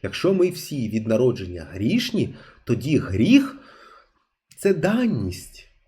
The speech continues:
Це данність. І ми всі тут, в гріховному житті, готуємо себе до ви-,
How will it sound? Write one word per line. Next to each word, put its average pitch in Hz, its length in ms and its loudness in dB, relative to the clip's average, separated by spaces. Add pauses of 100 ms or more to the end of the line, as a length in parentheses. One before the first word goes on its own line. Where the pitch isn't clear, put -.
(120)
Це - 180 -4
данність. 165 760 2 (320)
І 160 120 4
ми 269 240 8
всі 240 440 0
тут, 226 420 2
в - 80 -8
гріховному 247 760 0
житті, 202 560 -4 (160)
готуємо 277 720 6
себе 180 720 2 (340)
до 180 400 8 (340)
ви-, 131 420 4